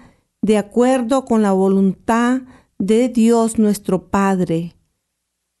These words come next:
y para que podamos aplicar a nuestra vida cotidiana la enseñanza de nuestro Señor Jesucristo.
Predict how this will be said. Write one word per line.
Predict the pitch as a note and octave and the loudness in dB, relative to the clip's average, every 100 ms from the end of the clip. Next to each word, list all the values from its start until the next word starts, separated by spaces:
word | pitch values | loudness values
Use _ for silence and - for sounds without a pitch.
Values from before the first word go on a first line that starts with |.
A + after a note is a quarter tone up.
| _ | _
y | G#3+ | -4
para | A#3 A#3+ | 0 -2
que | A#3+ | -2
podamos | A3+ G#3+ A3 C4 D#4 E4 D#4+ | -4 0 2 2 2 0 -2
aplicar | - A#3 A3 G#3+ - A#3+ C4 C#4 D4 _ _ _ _ _ | -6 -4 -2 -4 -2 -2 -2 -4 -12 _ _ _ _ _
a | A3 | -2
nuestra | A3 A3+ C4+ D#4 E4 E4 A#3+ | 2 2 2 2 0 -2 -2
vida | A3 C4 C#4+ C4 C4 | 0 0 2 -2 -2
cotidiana | C#4+ D4 C#4+ B3 A#3+ G#3+ G#3 E3 D3+ D#3 _ _ _ _ _ _ _ _ _ _ _ _ _ _ | -4 0 0 2 2 2 0 0 -4 -8 _ _ _ _ _ _ _ _ _ _ _ _ _ _
la | A3+ A#3 | 0 2
enseñanza | A#3+ A3+ - G#3+ A3 A3+ C4 C#4+ C#4+ C#4 C#4 | 2 0 0 2 2 2 0 -2 0 -2 0
de | A#3 | 0
nuestro | A3+ G#3+ G#3 G3+ | 2 0 -2 -6
Señor | F#3+ G3+ G3 G3 G#3+ A3 B3 A#3+ | -4 -2 2 2 2 0 -2 -8
Jesucristo. | - C#4 C4+ B3+ B3+ G3 F3+ _ - C3 | -6 -4 -2 -4 -2 -2 -2 _ -8 -8